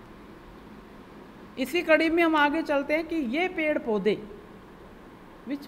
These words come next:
produce oxygen and carbon dioxide, पर्यावरण के अंदर oxygen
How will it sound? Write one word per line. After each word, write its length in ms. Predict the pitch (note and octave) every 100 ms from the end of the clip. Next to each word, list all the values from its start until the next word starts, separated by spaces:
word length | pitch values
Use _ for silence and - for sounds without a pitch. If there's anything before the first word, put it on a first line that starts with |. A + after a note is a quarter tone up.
| -
produce 400 | E3+ E3+ C4+ - -
oxygen 500 | A3 - D4+ D4 F4
and 180 | F4+ E4+
carbon 400 | A3 G3+ G3 G3
dioxide, 600 | E3 D3+ - - - - - - - - - - - - - - - - - - - - - - - - - - - - - -
पर्यावरण 480 | F3+ F#3 G3+ A#3+ D4+
के 120 | D#4
अंदर 320 | A#3 F3+ F3 - - - - - - - - - - - - - - - - - - -
oxygen 600 | F#3+ G3+ - - E4+ F#4+